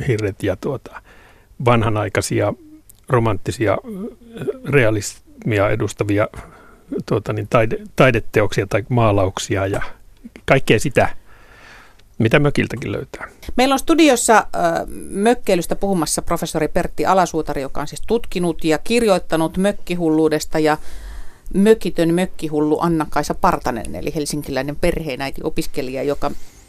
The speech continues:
Speaker 2: kovasti haluaisi mökille ja on keksinyt kyllä hyvän korvikkeenkin siihen. Tuo oli mielenkiintoinen toi, mitä Pertti sanoi tuossa ennen kappaletta, että, että mökki on itse itselle tehty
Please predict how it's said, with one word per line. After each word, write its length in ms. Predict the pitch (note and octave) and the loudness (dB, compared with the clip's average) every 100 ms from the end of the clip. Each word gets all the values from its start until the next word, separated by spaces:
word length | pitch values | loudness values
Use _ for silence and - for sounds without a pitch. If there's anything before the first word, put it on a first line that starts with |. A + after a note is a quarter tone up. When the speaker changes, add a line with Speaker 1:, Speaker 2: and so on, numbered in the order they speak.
| - - | -8 2
Speaker 2:
kovasti 320 | C#4+ D#4+ - | 4 4 0
haluaisi 420 | G#3 C4 F#3+ F3 | -2 0 0 0
mökille 380 | G3 F#3+ F3 D#3+ | -4 -2 -2 0
ja 120 | D#3+ | 0
on 140 | D#3+ F3 | 0 -2
keksinyt 360 | F#3+ - F3 | -2 -2 -2
kyllä 140 | - F3+ | -2 0
hyvän 260 | G3 F#3 | 0 -2
korvikkeenkin 680 | - A#3+ E3+ - - C#3 D3 | 2 2 0 -4 -6 -6 -6
siihen. 260 | - D3+ D#3+ - - - - | -4 -4 -2 -6 -6 -4 4
Tuo 100 | D4 | 6
oli 240 | D4+ - - | 8 6 4
mielenkiintoinen 680 | C#4 F4+ B3 G#3+ F#3+ G3 G3 | 6 6 4 2 2 0 2
toi, 120 | A3 | 2
mitä 160 | G3 | 2
Pertti 320 | - G3 - D#3 | 2 2 2 -2
sanoi 220 | E3+ D3+ | 0 0
tuossa 180 | D#3 - E3 | -4 -4 0
ennen 300 | D#3 C#3+ - - | 0 -2 -4 -4
kappaletta, 600 | E3+ - A#2+ - - A#2+ | -2 0 0 0 -2 -2
että, 240 | - C#3+ C#3+ - - _ _ - - | 0 -2 -2 -6 -10 _ _ -10 -4
että 180 | E3 F#3 | 0 2
mökki 420 | A3 A3+ - D#3 | 2 0 0 2
on 120 | D3 - | 2 0
itse 340 | F#3 - D#3+ | 0 0 0
itselle 460 | D3+ D#3 - - - - | 0 0 0 -2 -2 -2
tehty 320 | - - | -4 -2